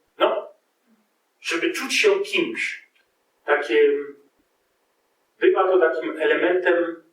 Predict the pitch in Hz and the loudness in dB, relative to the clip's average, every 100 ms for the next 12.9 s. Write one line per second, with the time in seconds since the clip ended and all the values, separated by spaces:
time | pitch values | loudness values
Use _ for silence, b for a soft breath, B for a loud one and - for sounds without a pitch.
0 | _ - - 180 - - 170 175 180 - | _ -12 -2 0 0 -2 0 2 0 0
1 | 262 - - - 233 180 185 220 202 381 | 0 0 0 -4 -2 2 2 4 4 4
2 | - - - - 170 175 - 185 - 165 | 2 2 0 2 2 2 4 2 4 0
3 | - - - - - - - _ _ _ | 0 -2 -2 -4 -4 -6 -14 _ _ _
4 | _ _ _ _ _ - 196 180 175 165 | _ _ _ _ _ 0 2 4 2 -4
5 | - - - - 165 147 147 - 185 185 | -2 -2 -4 -4 -2 -2 -4 0 0 0
6 | - 185 185 185 - - 160 180 180 180 | -2 0 4 2 2 -2 2 2 2 -2
7 | - - 170 160 - - 165 - - 151 | -2 -8 -8 -6 -2 2 2 0 -4 -6
8 | - - 139 - - 147 - 160 151 - | -4 0 0 -2 -10 -14 -8 -6 -6 -6
9 | - - _ _ _ _ _ _ - - | -10 -18 _ _ _ _ _ _ -16 -6
10 | - - - 165 170 175 170 175 170 175 | -4 -4 -6 -6 -4 0 2 2 0 -2
11 | 165 156 143 - - - - _ _ _ | -2 -2 -2 -4 -8 -10 -20 _ _ _
12 | _ _ _ - - - - - - | _ _ _ -6 0 0 0 -4 -8